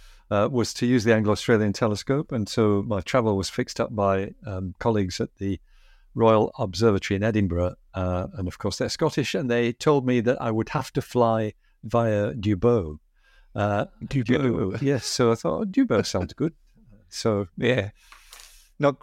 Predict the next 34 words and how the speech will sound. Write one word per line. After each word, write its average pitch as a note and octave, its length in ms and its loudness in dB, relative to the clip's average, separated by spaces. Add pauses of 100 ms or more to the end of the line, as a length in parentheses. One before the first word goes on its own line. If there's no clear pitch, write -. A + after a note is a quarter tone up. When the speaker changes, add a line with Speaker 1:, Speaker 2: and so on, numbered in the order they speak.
(120)
Speaker 2:
not C#3+ 260 2
quite B2+ 240 2
how A2+ 140 0
it's A#2+ 100 0
Speaker 1:
No. G#2+ 80 2
Speaker 2:
pronounced. A2 400 -2 (160)
Speaker 1:
<laughs> - 80 -14
Speaker 2:
Um, A2 300 -2 (380)
mm. C#3 340 -4 (340)
Speaker 1:
Anyway. D3+ 340 6
Speaker 2:
And A#2+ 160 0
you B2 80 2
know C#3 140 4
what C#3+ 140 0
you, A#2+ 120 -4 (160)
you C#3+ 180 -2
know C#3 100 4
what C3+ 100 0
you B2+ 80 0
need C3 180 2
a A2+ 60 0
lot B2 260 2
of C3 180 2
out B2+ 200 0
here? C#3 260 -4 (280)
Speaker 1:
Uh, A2+ 340 0
I C#3 160 0
don't A2+ 200 0
know, A2 380 2
I'm G#2 140 0
not B2 160 0
falling G#2+ 320 -2
for G#2+ 160 -2
that. G2 240 -2